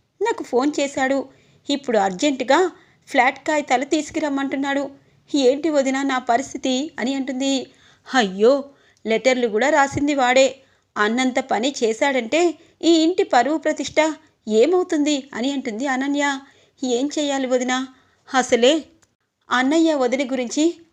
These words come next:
అమ్మ ఆలోచిస్తూ రోజు బాధపడుతుంది. నా సమస్య కూడా అమ్మకి చెప్తే" అనగానే, "అంత పని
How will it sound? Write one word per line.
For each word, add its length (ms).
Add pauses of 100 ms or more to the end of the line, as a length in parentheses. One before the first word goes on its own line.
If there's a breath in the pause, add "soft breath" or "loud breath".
(140)
అమ్మ 280
ఆలోచిస్తూ 640
రోజు 320
బాధపడుతుంది. 960 (340 soft breath)
నా 220
సమస్య 440
కూడా 220
అమ్మకి 320
చెప్తే" 500
అనగానే, 640 (380 soft breath)
"అంత 300
పని 240